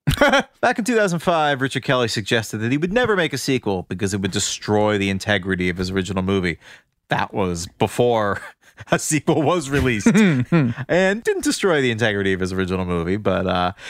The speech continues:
Speaker 1: he has since reversed his stance on making a sequel, but, uh, for once is cowed by a more practical concern.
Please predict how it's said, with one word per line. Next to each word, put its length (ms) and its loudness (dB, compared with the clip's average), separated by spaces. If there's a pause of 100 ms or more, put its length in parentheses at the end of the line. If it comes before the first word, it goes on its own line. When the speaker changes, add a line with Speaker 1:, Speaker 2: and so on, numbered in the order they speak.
(120)
Speaker 1:
he 120 2
has 100 0
since 200 0
reversed 380 0
his 140 0
stance 600 -2
on 220 2
making 300 -2
a 40 -2
sequel, 640 -2
but, 300 2
uh, 360 0 (580)
for 180 0
once 640 0 (120)
is 220 2
cowed 420 0
by 140 2
a 60 2
more 220 0
practical 500 -4
concern. 600 -2